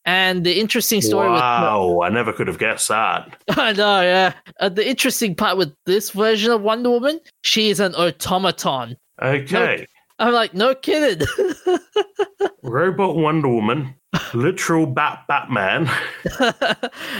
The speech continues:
Speaker 1: Uh, Superman is, S-, Superman still has, uh, Superman is there as well, and, uh, his version
Speaker 2: What
Speaker 1: is
Speaker 2: powers does he have?
Speaker 1: <laughs> I knew you were gonna ask.
Speaker 2: I'm
Speaker 1: His
Speaker 2: scared.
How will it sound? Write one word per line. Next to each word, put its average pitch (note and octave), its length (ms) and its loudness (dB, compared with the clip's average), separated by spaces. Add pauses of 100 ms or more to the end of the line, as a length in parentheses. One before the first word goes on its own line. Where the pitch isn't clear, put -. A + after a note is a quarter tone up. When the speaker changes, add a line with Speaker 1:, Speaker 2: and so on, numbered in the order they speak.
(120)
Speaker 1:
Uh, G3+ 180 2
Superman A3 720 2
is, D#3+ 400 2 (380)
S-, - 300 0
Superman A3 580 0
still G#3 240 0
has, F3 360 -2
uh, E3+ 100 0 (440)
Superman F#3 540 0
is C#3 180 0
there D#3 260 2
as C#3+ 160 0
well, D3+ 400 0 (180)
and, D3+ 380 0
uh, D3+ 260 2
his A#3 280 0
version F3+ 400 0
Speaker 2:
What E3+ 80 2
Speaker 1:
is D#3 60 0
Speaker 2:
powers G2+ 420 0
does - 140 -2
he E2 160 0
have? E2+ 420 -4 (140)
Speaker 1:
<laughs> - 260 -2 (1080)
I F#3+ 160 0
knew B3 140 0
you E4 200 4
were F3 100 0
gonna C#3 340 -4
ask. - 480 -6 (600)
Speaker 2:
I'm G#2 100 0
Speaker 1:
His D4 180 2
Speaker 2:
scared. F#2 300 0